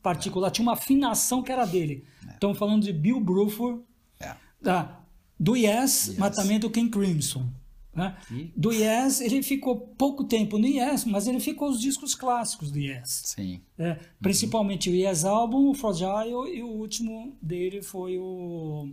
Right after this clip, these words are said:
Speaker 1: Close to the Edge, né? E ele tinha uma afinação, ele tinha um, é, você que sabe os termos melhor, mas é um
Speaker 2: Sim.
Speaker 1: sincopado que, que ele fazia de,
Speaker 2: <laughs>
Speaker 1: é, é, é,
Speaker 2: É
Speaker 1: era
Speaker 2: impressionante.
Speaker 1: diferente, era diferente.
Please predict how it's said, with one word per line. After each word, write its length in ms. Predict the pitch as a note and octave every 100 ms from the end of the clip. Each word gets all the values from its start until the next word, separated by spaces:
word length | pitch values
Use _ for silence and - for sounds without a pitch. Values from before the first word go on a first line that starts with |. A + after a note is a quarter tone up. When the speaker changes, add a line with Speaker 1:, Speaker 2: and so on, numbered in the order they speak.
| C#3
Speaker 1:
Close 220 | E3+ E3+
to 60 | G3
the 80 | F3+ D#3
Edge, 300 | C3+ - - - _ _ _ _ -
né? 220 | F3+ F#3+ - - -
E 100 | F#3+
ele 220 | B3 D4+ A3
tinha 220 | - C4+
uma 220 | D4+ D4
afinação, 880 | C4+ - C4+ C#4+ B3 - - A3+ B3
ele 140 | G3 G3
tinha 160 | B3
um, 280 | B3+ G#3 C3+ - - - _ -
é, 260 | G3+ G#3
você 380 | E3+ F3+ C4 A#3+ -
que 120 | G3
sabe 300 | - F3 D#3+
os 160 | D3+
termos 320 | - F3 D#3 C3+
melhor, 260 | D3 F3+
mas 160 | F#3 F3+
é 60 | G3+
um 140 | F#3+
Speaker 2:
Sim. 200 | - A#3+
Speaker 1:
sincopado 680 | B3 G3 - F#3 F#3+ D3 C#3
que, 340 | D3 D#3 D#3
que 120 | D#3
ele 80 | E3+
fazia 440 | D#3+ D3+ C#3 E3+ E3
de, 280 | C#3 C3+ A#2 -
Speaker 2:
<laughs> 280 | A2 - F#3+
Speaker 1:
é, 80 | -
é, 40 |
é, 400 | - - B3 B3
Speaker 2:
É 340 | A#3 A3 C#4 A3 G#3+
Speaker 1:
era 120 | B3+
Speaker 2:
impressionante. 40 | G#3+
Speaker 1:
diferente, 800 | C#4 - A#3+ A3+ G#3 - D3 C#3+ - _ _
era 200 | A#3 F#3
diferente. 540 | G#3 G#3+ G#3 F#3+ E3